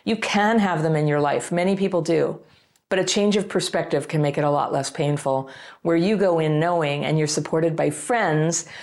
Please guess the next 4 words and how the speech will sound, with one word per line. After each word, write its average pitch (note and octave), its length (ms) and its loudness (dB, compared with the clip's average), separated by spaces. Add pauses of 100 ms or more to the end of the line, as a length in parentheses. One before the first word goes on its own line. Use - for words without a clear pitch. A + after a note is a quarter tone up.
(160)
who G3+ 100 0
are F#3+ 80 2
basically F3 840 2 (520)
not, G3+ 460 -2